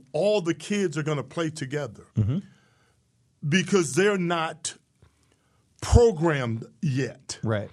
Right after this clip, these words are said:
Speaker 1: You understand?
Speaker 2: Sure.
Speaker 1: They're not. All of those kids are gonna come together. Bill is gonna like James. James is gonna like Sarah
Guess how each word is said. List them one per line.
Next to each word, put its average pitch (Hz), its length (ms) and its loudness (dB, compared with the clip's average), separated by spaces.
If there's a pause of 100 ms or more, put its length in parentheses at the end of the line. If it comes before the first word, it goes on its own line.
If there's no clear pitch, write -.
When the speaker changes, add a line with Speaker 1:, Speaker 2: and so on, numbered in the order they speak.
(240)
Speaker 1:
You 170 160 2
understand? 185 600 -2
Speaker 2:
Sure. 160 300 0 (200)
Speaker 1:
They're 170 280 2
not. 190 340 -2 (1120)
All 262 340 2
of 208 120 -4
those 214 260 2
kids 185 720 -2 (260)
are 170 100 2
gonna 170 220 2
come 208 280 0
together. 165 640 -2 (380)
Bill 233 340 4
is 165 100 -2
gonna 170 220 0
like 147 280 -2
James. 196 680 -2 (280)
James 180 460 2
is 139 120 -2
gonna 156 180 0
like 135 260 -4
Sarah 196 520 -4